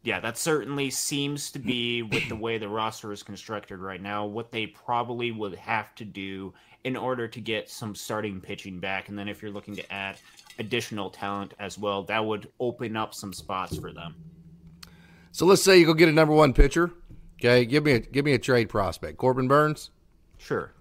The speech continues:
Speaker 1: Let's go with Corbin
Speaker 2: Okay,
Speaker 1: Burns.
Speaker 2: so let's say that you give up a Gavin Stone,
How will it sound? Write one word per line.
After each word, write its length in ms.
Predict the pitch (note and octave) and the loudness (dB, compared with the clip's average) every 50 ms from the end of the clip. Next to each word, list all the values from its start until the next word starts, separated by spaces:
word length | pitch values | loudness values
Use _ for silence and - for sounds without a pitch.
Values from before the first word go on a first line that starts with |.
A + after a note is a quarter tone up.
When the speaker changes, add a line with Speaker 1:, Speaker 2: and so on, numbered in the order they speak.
| - - | -12 -8
Speaker 1:
Let's 180 | C3+ B2 - | -8 -6 -6
go 140 | - C3 B2+ | -2 -2 -2
with 100 | A#2+ A#2 - | -2 0 2
Corbin 200 | A#2 A#2 A#2+ C#3 | 2 4 6 8
Speaker 2:
Okay, 180 | C3+ C3+ C3 | 8 8 6
Speaker 1:
Burns. 180 | B2 F2 D#2 - | 4 0 -2 2
Speaker 2:
so 140 | - C3+ C3 | 4 6 6
let's 220 | C3 D3 C#3 - | 6 6 4 2
say 200 | - D3 C#3+ D3 C#3 | 4 4 6 6 6
that 100 | B2+ B2+ | 4 2
you 100 | B2 A#2 | 0 0
give 200 | A2+ C3+ B2+ B2+ | 2 4 6 6
up 160 | B2+ A#2 - | 6 4 4
a 40 | C3+ | 2
Gavin 420 | - A#2 A#2+ B2+ C3 B2+ C3 A#2+ | 2 4 4 4 4 4 2 0
Stone, 680 | - - - C#3 C#3 D#3 E3 E3+ E3+ F3 E3+ F3 F3 | -2 0 2 4 6 6 8 6 6 4 2 0 -4